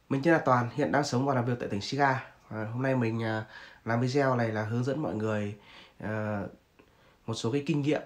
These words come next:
mà chuyển, à, các bạn, à, kỹ sư, à, à, là kết hôn với các bạn thực tập sinh. Đấy. Thì một số bạn, à, à,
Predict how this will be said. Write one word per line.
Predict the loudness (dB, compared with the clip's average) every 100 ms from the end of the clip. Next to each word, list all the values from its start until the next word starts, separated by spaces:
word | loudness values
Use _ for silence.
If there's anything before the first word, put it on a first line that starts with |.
| -6
mà | -2 0 0
chuyển, | -2 -4 -2 -2
à, | -2 -2 -4 -6 0 6
các | 8
bạn, | 8 8 6
à, | 2 -4 -8 -12 _ -20 -20 -20 _
kỹ | -4
sư, | 0 4 4 4 0 -12
à, | -8 -6 -4 -6 -6 -10 -16 -20 -20 -20 -16 -6
à, | -2
là | 0 2 0 -2 -4 -2
kết |
hôn | 2 2 2
với | 0
các | -2
bạn | -2 -2 -4
thực | -8
tập | -8 0
sinh. | 2 2 -4 -10
Đấy. | -6 -6 -8 -16 -20 -20 -20 _
Thì | -2 0
một | 0
số | 0 0 2
bạn, | 2 0 -2
à, | -2 0 -2 -6 -12 -20 -20 -20 -20 _ _
à, | -4